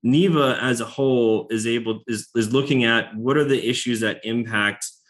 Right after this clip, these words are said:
venues everywhere, all of us, right? So those are things like,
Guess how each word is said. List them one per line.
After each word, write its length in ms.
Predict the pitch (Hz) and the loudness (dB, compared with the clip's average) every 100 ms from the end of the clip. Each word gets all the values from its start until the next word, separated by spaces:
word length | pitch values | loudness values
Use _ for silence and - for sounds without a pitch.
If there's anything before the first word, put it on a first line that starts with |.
| _ _ 113 | _ _ -2
venues 680 | 120 120 113 110 104 - - | 0 2 2 2 0 -6 -4
everywhere, 760 | 123 120 117 107 98 92 90 101 | -2 0 0 0 -2 -2 -4 -6
all 240 | 110 104 | -2 -2
of 100 | 90 | -4
us, 300 | 71 - - | -10 -12 -8
right? 280 | 98 101 104 | -2 0 0
So 120 | - | 0
those 200 | 107 120 | 0 0
are 60 | 117 | -2
things 360 | 90 117 110 107 | 0 0 0 0
like, 320 | 104 95 | 0 0